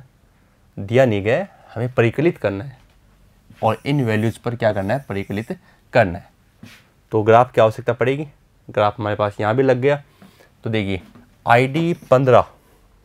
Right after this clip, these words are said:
तो करंट की बात करो पहले, पन्द्रह मिली एम्पियर के लिए इसके दोनों ओर दो बिंदु आई बराबर दस हैं, और आई बराबर बीस है। दस और बीस,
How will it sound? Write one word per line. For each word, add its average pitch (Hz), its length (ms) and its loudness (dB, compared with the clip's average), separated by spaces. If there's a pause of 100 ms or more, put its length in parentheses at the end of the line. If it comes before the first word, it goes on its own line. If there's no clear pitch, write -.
(1000)
तो - 60 -4
करंट 113 260 4
की 113 60 2
बात 98 200 4
करो 98 100 -4
पहले, 92 220 -2 (760)
पन्द्रह 131 300 2
मिली 117 260 -2 (100)
एम्पियर 113 380 -2
के 113 160 -4
लिए 110 340 -4 (100)
इसके 120 240 -6
दोनों 117 420 2
ओर 107 200 2
दो 123 200 0
बिंदु 107 340 -4 (160)
आई 113 160 4
बराबर 104 300 2
दस 123 280 -2
हैं, 123 240 -6 (380)
और - 240 -4
आई 110 140 0
बराबर 104 300 0 (200)
बीस 107 340 -4
है। - 140 -20 (1120)
दस 113 560 -2 (120)
और 123 240 4 (520)
बीस, 101 260 -10